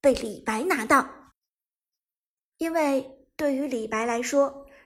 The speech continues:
只要咬牙坚持过了四级前的晦暗期，那么接下来便再也没有人能够限制住，所以这第一个人头，苏哲让给了阿康。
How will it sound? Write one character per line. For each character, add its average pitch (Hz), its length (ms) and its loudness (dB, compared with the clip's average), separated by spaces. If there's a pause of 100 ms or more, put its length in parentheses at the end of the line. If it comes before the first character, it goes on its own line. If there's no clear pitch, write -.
(160)
只 269 100 -2
要 294 100 4
咬 226 180 2
牙 233 460 -2
坚 262 220 0
持 262 80 -4
过 247 160 0
了 233 60 0
四 233 240 -4
级 233 120 -8
前 269 220 -6
的 254 60 -4
晦 320 220 0
暗 240 180 -2
期， 320 440 -4 (420)
那 440 120 2
么 320 60 -2
接 370 160 -2
下 381 120 2
来 262 480 -2
便 254 240 2
再 285 160 0
也 220 100 2
没 214 100 -2
有 214 120 0
人 220 460 -4
能 240 140 -4
够 277 100 -4
限 330 280 4
制 220 140 -2
住， - 380 -8 (500)
所 294 300 0
以 277 500 -4 (160)
这 233 220 0
第 254 240 -4
一 302 220 -6
个 392 100 2
人 262 160 0
头， 226 460 -2 (260)
苏 247 320 -2
哲 220 540 -2
让 247 280 -4
给 202 160 -8
了 - 80 -12
阿 262 200 -2
康。 349 500 -4